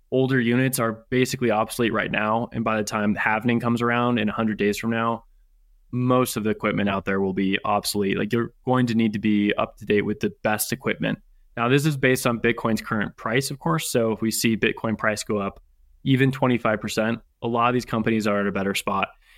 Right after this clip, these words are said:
If we go up fifty percent, even better than that, which sort of leads us to our next topic and is talking about these E T F flows and seeing how E T F flows into Bitcoin could increase Bitcoin price.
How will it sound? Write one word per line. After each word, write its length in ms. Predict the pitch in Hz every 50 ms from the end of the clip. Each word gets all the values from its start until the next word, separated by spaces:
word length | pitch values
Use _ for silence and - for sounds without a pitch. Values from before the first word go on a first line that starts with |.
| _ _ _ -
If 120 | 127 110
we 80 | 123 120
go 160 | 113 120 110
up 140 | 104 101 -
fifty 180 | 151 143 139 151
percent, 520 | 135 135 135 - 131 123 123 120 120 - - _ _ _ _ _ _ - - _ _ _ _
even 200 | 120 117 113 110
better 220 | 107 107 101 101 98
than 140 | 98 95
that, 300 | 98 95 92 95 95 - - _ _ _ _ _ _ _
which 240 | 127 127 123 -
sort 240 | - - - 143 143
of 60 | 143
leads 180 | 135 139 135 135
us 160 | 135 127 131
to 160 | - - 127
our 320 | 117 113 110 104 98 101 - _
next 320 | 120 120 123 123 - -
topic 520 | - 117 107 104 - - 104 104 - - _ _ _ _
and 120 | 113 107
is 80 | 104 104
talking 320 | - 113 107 - - 110
about 320 | 104 110 101 101 101 101 -
these 180 | 117 110 -
E 120 | - 123 113
T 180 | - - 113
F 180 | 104 104 - -
flows 480 | - 113 107 104 101 98 98 95 - - -
and 100 | 110 110
seeing 340 | 110 - 110 107 104 104 104
how 480 | 101 - 101 101 101 101 98 95 - - _ _ _ _ _ _ _ _ - - - _ _ _ _
E 120 | 135 131
T 180 | 131 - 143 143
F 160 | 139 139 -
flows 360 | 131 123 120 117 113 113 101
into 280 | - - 120 117 - 104
Bitcoin 720 | 110 113 110 - - - 110 107 104 104 101 101 101 - -
could 340 | - - 120 113 110 104
increase 380 | - 107 104 - 107 104 98 -
Bitcoin 420 | - 101 95 - - - 107 - -
price. 480 | _ - 120 120 120 120 - - -